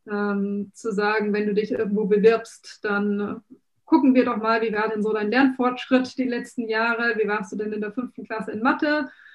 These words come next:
hast du das und das hingekriegt, also dass einem da einfach Dinge nachhängen können, die einem nicht nachhängen sollten. Und, äh, ich eben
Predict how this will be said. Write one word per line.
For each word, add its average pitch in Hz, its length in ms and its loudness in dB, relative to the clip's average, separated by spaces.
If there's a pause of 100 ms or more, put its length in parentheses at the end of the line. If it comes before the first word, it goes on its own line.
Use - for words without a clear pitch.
(100)
hast 240 200 -6
du - 60 -10
das 240 200 -2
und 247 80 0
das 247 180 -4
hingekriegt, 285 640 6
also 233 200 -2
dass 233 180 -4
einem 240 240 -2
da 226 80 0
einfach 220 240 -6
Dinge 277 280 4
nachhängen 262 600 6
können, 262 520 8 (580)
die 247 120 0
einem 233 240 -2
nicht 208 180 -6
nachhängen 220 520 -4
sollten. 240 680 0 (400)
Und, 220 360 -6
äh, 214 640 -6 (180)
ich - 240 -6
eben 220 540 -4